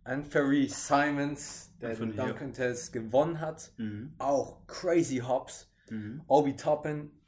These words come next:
Speaker 1: super kranke Wingspan, aber nichts Spektakuläres. Also ich meine, Levine und Gordon hätten das wahrscheinlich viel besser gemacht.
Speaker 2: Du sprichst einen guten Punkt an. Also mir haben da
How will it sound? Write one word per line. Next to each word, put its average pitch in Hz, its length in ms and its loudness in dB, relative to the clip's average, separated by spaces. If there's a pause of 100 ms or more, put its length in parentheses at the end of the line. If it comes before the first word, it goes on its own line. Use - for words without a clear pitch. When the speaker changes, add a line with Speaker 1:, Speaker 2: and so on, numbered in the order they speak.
(720)
Speaker 1:
super 156 580 -4
kranke 131 480 -4
Wingspan, 131 560 -4 (600)
aber 101 180 -2
nichts 110 300 -8
Spektakuläres. 110 1040 -8
Also 101 180 -10
ich 98 160 -10
meine, 107 320 -8
Levine 104 480 -6
und 117 300 -12
Gordon 131 540 -6 (440)
hätten 113 280 -10
das 120 180 -6
wahrscheinlich 120 380 -8
viel 135 200 -6
besser 123 320 -6
gemacht. 101 480 -14 (640)
Speaker 2:
Du 131 100 -4
sprichst 151 440 -6
einen 135 300 -2
guten 151 280 -8
Punkt 123 260 -4
an. 95 220 -8
Also 110 360 -6 (340)
mir 147 220 0
haben 151 180 0
da 135 380 0